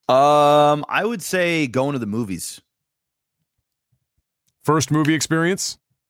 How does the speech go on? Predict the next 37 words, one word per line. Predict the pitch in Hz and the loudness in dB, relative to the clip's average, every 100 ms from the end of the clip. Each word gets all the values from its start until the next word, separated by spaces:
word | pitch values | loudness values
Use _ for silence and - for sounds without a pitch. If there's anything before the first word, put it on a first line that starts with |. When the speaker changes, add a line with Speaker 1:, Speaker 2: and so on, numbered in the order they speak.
| _ _ _ - | _ _ _ -4
Speaker 1:
Yeah, | 107 156 123 | 0 2 0
I'm | 87 | -2
looking | 123 120 117 | -4 -4 -4
forward | 131 120 | -2 -2
to | 107 | 0
that. | 117 123 123 - | 0 0 -2 -4
I'm | 113 | -4
looking | 123 120 113 | -4 -4 -6
forward | - 123 117 104 | -2 -2 -2 -6
to, | - 120 113 104 101 95 _ _ _ _ - | -4 -2 0 -2 -4 -6 _ _ _ _ -4
uh, | 107 107 95 | 0 0 0
first | - 143 110 | -2 -4 -4
video | 107 123 139 | -4 0 0
game | 135 139 139 | 0 -4 -4
experience | - 143 143 147 143 | -6 -4 -2 -2 -4
that | 113 | -4
I | 104 | -4
can | 101 | -6
sit | - 117 | -6 -4
down | 117 107 | -2 -2
and, | 95 - | -6 -8
and | 104 95 92 87 87 _ _ _ _ _ _ _ _ _ _ - | -6 -6 -6 -8 -12 _ _ _ _ _ _ _ _ _ _ -6
watch | 95 98 - | -2 -2 -2
him | 98 | -6
play | - 104 | -2 -2
a | |
video | 85 95 110 | -2 -2 -2
game. | 110 113 120 135 _ _ _ _ _ _ _ - | 0 -2 -2 -6 _ _ _ _ _ _ _ -6
Um, | 98 98 95 95 95 95 90 85 - _ _ _ _ _ _ - | -4 -2 -2 -2 -2 -2 -4 -8 -12 _ _ _ _ _ _ -6
but | 110 | 0
I | 123 | 2
would | 160 | 2
say, | 160 196 | 0 0
like, | 165 131 | 0 0
number | 123 139 143 | -4 -2 -2
one | 113 113 131 135 - | 0 0 0 -2 -4
is | 110 104 98 92 85 | -2 -2 -2 -4 -8